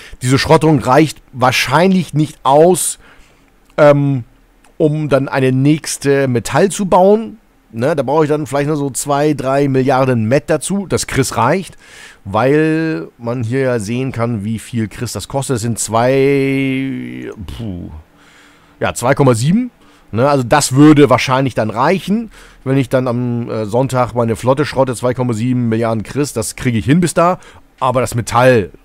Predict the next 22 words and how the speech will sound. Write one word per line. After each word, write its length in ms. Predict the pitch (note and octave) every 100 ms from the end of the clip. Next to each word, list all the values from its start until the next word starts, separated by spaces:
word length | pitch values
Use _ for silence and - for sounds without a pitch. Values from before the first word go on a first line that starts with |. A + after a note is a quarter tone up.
| -
das 280 | A#2 A2
kriege 220 | - C3 A#2
ich 40 |
wahrscheinlich 800 | A2+ - - C3+ D3+ C#3+ D3 -
nicht 300 | A2 C#3 -
bis 180 | C3 -
Sonntag 360 | A#2 A2+ G#2
hin, 260 | - G#2 A#2+ - - - - - _ _
weil 160 | G#2+ G#2+
ich 80 | F#2+
jetzt 220 | A2+ -
hier 100 | A2
gerade 220 | G2 G#2+
mal 160 | G#2 G2+
eins 120 | G#2
Komma 160 | G2+
fünf 280 | F2+ B2 A2
habe. 360 | A2 G#2+ G#2 G2
Deswegen 540 | F#2 - F#2 F2+ F#2+
wird 100 | F#2+
das 140 | G2 -
dann 280 | F2 F2